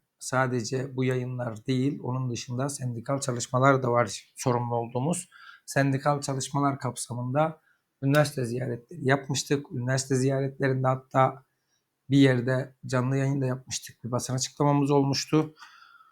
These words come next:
Sonrasında yine geldik sendika merkezine ve memurun gündemini, memurun sorunlarını burada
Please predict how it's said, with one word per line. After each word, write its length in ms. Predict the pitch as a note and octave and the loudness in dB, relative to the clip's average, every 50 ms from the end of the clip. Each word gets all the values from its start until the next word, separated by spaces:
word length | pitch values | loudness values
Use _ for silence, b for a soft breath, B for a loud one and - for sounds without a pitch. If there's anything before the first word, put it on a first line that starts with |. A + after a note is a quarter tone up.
| B B B _ | B B B _
Sonrasında 1000 | - - - F3+ F#3+ F3+ E3+ D#3 - - - C#3+ C#3 C#3 C3+ D#3 E3 E3+ - - - | 0 6 8 10 10 10 10 8 8 6 6 4 4 6 8 10 10 8 8 4 2
yine 480 | E3 D3+ D#3+ D3 C#3+ C#3+ D#3 - - - | 2 4 6 6 6 6 4 2 0 2
geldik 540 | - D3+ C#3+ C#3 C3 B2 C#3 E3 D#3+ - - | 6 6 8 8 6 4 2 -2 -2 -2 -4
sendika 580 | - - - - D3 C#3+ C#3 C#3 C#3 C#3+ - C3+ | -4 -2 2 2 4 4 4 2 0 0 0 2
merkezine 640 | B2+ C3 B2 A2+ - C3+ A#2+ - C3 C#3 D3+ D#3 C#3 | 2 2 0 0 -2 -2 -2 -2 0 0 0 0 2
ve 300 | C#3 C#3+ D3 G3 - - _ _ _ _ _ _ _ _ _ _ _ _ _ _ _ - | 2 0 0 -2 -4 -8 _ _ _ _ _ _ _ _ _ _ _ _ _ _ _ -8
memurun 680 | D#3+ D3+ D3 D3 D3 C#3+ C#3 C3 B2+ C3 C3+ C3+ B2+ | -2 0 2 2 2 2 2 0 0 0 -2 -2 -2
gündemini, 720 | B2 C3+ C3+ C3+ B2 B2+ A#2+ A#2+ A#2 A#2+ B2 C3 C3+ B2+ - _ - | -2 -2 -2 -2 -2 -4 -6 -8 -8 -8 -8 -8 -8 -10 -12 _ -6
memurun 460 | C3+ C3 C3+ C3+ C3+ C3 C3 C3+ C3 | -2 0 0 2 0 0 -2 -2 -4
sorunlarını 840 | C3 - - - C3+ C3+ C3 B2+ B2 A#2+ A#2 A#2+ B2 C3+ D#3 E3 C#3 - _ _ _ _ _ _ _ _ _ _ | -6 -6 -4 -4 -2 -2 -2 -4 -6 -8 -10 -10 -8 -8 -8 -8 -10 -12 _ _ _ _ _ _ _ _ _ _
burada 480 | D3 C#3 C3 A#2+ A#2 A#2 C3+ D3 E3 G#3+ | -2 -2 -2 -2 -2 -4 -4 -4 -6 -8